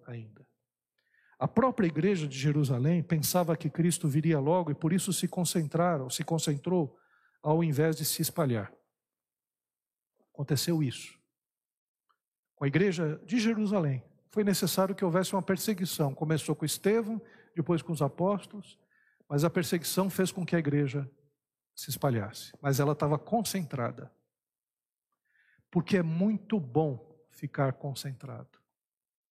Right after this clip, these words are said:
Pastor, <laughs> pastor Dimas, pastor Dimas, ele foi dar uma carona para alguns pastores, né?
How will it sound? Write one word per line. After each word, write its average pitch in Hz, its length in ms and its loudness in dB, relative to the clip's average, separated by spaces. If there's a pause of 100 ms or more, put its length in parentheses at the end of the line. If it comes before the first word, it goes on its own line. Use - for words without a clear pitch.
(580)
Pastor, 143 560 -2 (140)
<laughs> - 180 -12
pastor 151 380 -2
Dimas, 131 680 -4 (640)
pastor 147 340 2
Dimas, 147 420 2
ele 147 500 2 (380)
foi 151 260 -2
dar 139 120 2
uma 139 120 0
carona 135 460 0
para 131 220 -4
alguns 123 340 -6
pastores, 135 640 -4
né? 170 180 -2